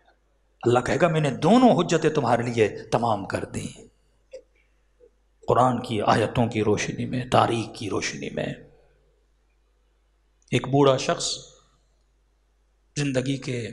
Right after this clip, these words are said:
आखिरी लम्हात में मकतब अहल बैत में आया। इससे ये पूछा कि आप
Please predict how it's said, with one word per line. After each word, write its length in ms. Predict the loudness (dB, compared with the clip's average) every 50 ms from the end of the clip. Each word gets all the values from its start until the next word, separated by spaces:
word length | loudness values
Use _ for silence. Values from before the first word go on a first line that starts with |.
| -14 -20 -20 _ _ _ _ _ _ _ _ _ _ _ _ _ _ _ _ _ _ _ _ _ _ 0 4
आखिरी 380 | 4 4 4 2 0 -2 0 0
लम्हात 500 | 0 0 2 2 2 2 0 0 -2 -4
में 340 | -6 -6 -6 -8 -10 -14 -20 -20 _ _ _ _ _ _ _ _ _ _ _ _ _ _ _ _ _ _ _ _ _ _ _
मकतब 360 | 0 0 2 2 -2 0 0
अहल 200 | 0 0 0 2
बैत 240 | 2 2 2 0 -2 -4
में 100 | -4 -4
आया। 240 | -2 0 0 0 -2 -4 -8 -12 -18 -20 -20 -20 -20 -20 _ _ _ _ _ _ _ _ _ _ _ _ _ _ _ -20 _ _ _ _ _ _ _ _ _ _ _ _ _ _ _
इससे 200 | -4 -2 0 2
ये 120 | 4 4 2
पूछा 320 | 2 0 0 2 2 2
कि 100 | 2 2
आप 280 | 2 0 0 0 -4 -10